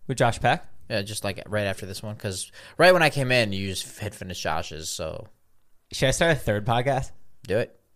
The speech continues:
Speaker 1: <laughs> And then
Speaker 2: Do
Speaker 1: start a fourth?
Speaker 2: Wha-, however many you want, man.
Speaker 1: I made a third YouTube channel.
Speaker 2: I don't doubt it.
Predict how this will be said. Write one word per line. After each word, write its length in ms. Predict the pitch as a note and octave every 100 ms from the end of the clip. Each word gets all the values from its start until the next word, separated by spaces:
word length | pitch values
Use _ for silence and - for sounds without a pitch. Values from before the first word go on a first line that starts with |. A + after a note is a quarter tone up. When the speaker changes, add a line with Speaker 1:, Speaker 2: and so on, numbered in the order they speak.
| _ - -
Speaker 1:
<laughs> 200 | - - - - - - -
And 120 | C3+
then 80 | B2+
Speaker 2:
Do 20 |
Speaker 1:
start 180 | - C3
a 40 |
fourth? 360 | A#2+ G#2 D3+ - A2 G2 -
Speaker 2:
Wha-, 160 | A2+ -
however 320 | A2 C#3+ D3+
many 160 | E3+ F3+
you 40 |
want, 160 | F#3 D3
man. 160 | C3 C#3+ -
Speaker 1:
I 100 | C#3
made 140 | D#3+ F3
a 60 |
third 220 | E3+ D3+
YouTube 280 | B2 C#3+ C#3
channel. 380 | - G#2+ A2 A#2+ -
Speaker 2:
I 280 | A#2 C#3+ G3+ - - -
don't 300 | A#2 G2 A#2
doubt 220 | G#2 F2 E2
it. 180 | -